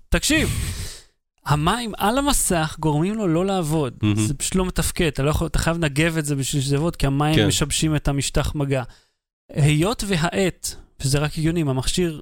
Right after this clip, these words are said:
Speaker 1: אטום למים, גם העט צריך להיות אטום, מה, הוא יכול להמשיך לעבוד גם אם המסך נרטב,
Speaker 2: מהמם.
Speaker 1: לאו דווקא בבריכה,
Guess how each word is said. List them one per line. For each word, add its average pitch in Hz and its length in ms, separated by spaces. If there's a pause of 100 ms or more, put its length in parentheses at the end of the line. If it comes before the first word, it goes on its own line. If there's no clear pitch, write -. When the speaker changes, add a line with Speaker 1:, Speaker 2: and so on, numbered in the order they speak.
(120)
Speaker 1:
אטום 147 260
למים, 135 320
גם 127 140
העט 143 160
צריך 143 280
להיות 131 240
אטום, 175 360 (560)
מה, 147 100
הוא 156 100
יכול 165 300
להמשיך 208 640
לעבוד 196 360
גם 165 240
אם 233 80
המסך 214 540
נרטב, 160 680 (260)
Speaker 2:
מהמם. 117 380
Speaker 1:
לאו 180 100 (100)
דווקא 330 320
בבריכה, 180 720